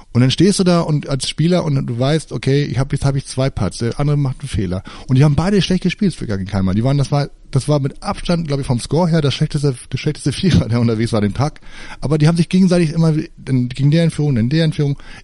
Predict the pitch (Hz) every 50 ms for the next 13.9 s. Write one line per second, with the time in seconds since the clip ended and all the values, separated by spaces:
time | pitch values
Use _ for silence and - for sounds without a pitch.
0 | _ - 151 147 151 151 143 139 139 143 135 107 87 - - 117 127 113 - 135
1 | 160 156 165 139 - - - - 180 - - - - 165 156 135 - - 127 151
2 | 160 156 151 151 143 - - 143 131 131 - - 123 131 135 135 - - - -
3 | - - - - - - - - - - 127 151 143 - 151 147 147 147 147 -
4 | - - - - - _ - - - - - 151 123 92 87 95 104 107 110 127
5 | 123 - - 113 110 107 101 90 - 90 87 82 98 - - - - - - -
6 | - - - - 123 131 127 - - - 151 - - - - - 143 185 - -
7 | - 180 196 - - - 151 143 - - - 127 - - - - - - - -
8 | - 101 - - - 117 - - 185 196 185 - - - 117 113 113 120 - -
9 | 151 165 180 - _ _ _ - - - - - _ _ _ - _ _ - -
10 | 107 - - - 123 127 113 117 117 110 - - 113 113 110 - 110 - - 110
11 | 110 107 101 110 120 120 107 95 - 92 98 101 107 113 - - 139 - - 131
12 | 131 127 - 131 120 123 139 147 143 120 - - 123 113 123 131 131 139 - -
13 | 117 101 101 98 101 - - 117 120 120 120 123 127 135 - 120 110 98